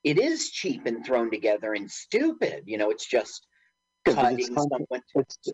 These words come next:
Speaker 2: it's fun to see as a movie. It's fun to go to a movie house and, and see, like, you know, a thirty-five millimeter version of this trash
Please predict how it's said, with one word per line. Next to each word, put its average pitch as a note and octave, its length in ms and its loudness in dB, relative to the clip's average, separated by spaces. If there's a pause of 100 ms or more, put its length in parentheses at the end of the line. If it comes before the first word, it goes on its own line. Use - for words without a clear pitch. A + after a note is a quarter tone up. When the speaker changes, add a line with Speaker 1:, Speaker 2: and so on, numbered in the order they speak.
(120)
Speaker 2:
it's D3+ 200 2
fun D3+ 240 2
to C3 80 2
see A#2+ 320 2
as F2+ 180 -2
a G2+ 60 -2
movie. A#2+ 420 -2
It's G2 140 -6
fun A2+ 220 0
to G#2 100 2
go G2 100 0
to F#2 60 0
a F2+ 80 -2
movie F#2 340 0
house F2+ 380 -2
and, F#2 320 -10
and F2+ 340 -2
see, G2 300 2
like, F2 280 0
you E2 60 -6
know, E2+ 100 -4
a D#2+ 100 -10 (140)
thirty-five F#2 440 0
millimeter G2 480 0
version G2 340 -2
of E2+ 80 -12
this F2+ 220 -8
trash F2 380 -2